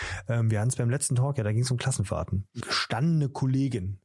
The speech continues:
kam und hat gesagt, „Ey Christoph, ich hab's zum ersten Mal erlebt.“ Da kamen Eltern nach der Klasse und die war bestimmt, was weiß ich, vielleicht hat sie schon zwanzig Klassenfahrten hinter sich. Die haben sich bedankt für die Klassenfahrt. Das,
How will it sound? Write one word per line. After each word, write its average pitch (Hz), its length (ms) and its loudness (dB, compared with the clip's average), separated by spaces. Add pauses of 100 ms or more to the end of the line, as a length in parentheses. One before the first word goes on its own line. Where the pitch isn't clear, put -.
kam 117 220 0
und 120 40 4
hat 113 80 4
gesagt, 104 160 0
„Ey 110 80 0
Christoph, - 460 -2
ich - 160 -4
hab's - 140 -4
zum 101 120 2
ersten 95 300 0
Mal 127 80 2
erlebt.“ 131 220 0
Da 101 40 -2
kamen 101 220 0
Eltern 98 320 0
nach 113 160 2
der 160 140 -4
Klasse 139 240 0
und 98 80 2
die 98 80 2
war 98 100 2
bestimmt, 92 420 0
was 92 120 0
weiß - 80 -4
ich, 92 180 -2
vielleicht 101 200 -2
hat 101 60 0
sie - 60 0
schon 110 160 2
zwanzig - 340 0
Klassenfahrten 98 480 0
hinter 98 220 2
sich. 117 220 0 (460)
Die 107 120 2
haben 120 140 2
sich 120 100 -2
bedankt 123 320 0
für 123 80 0
die 120 60 0
Klassenfahrt. 98 520 -2 (1500)
Das, 117 200 0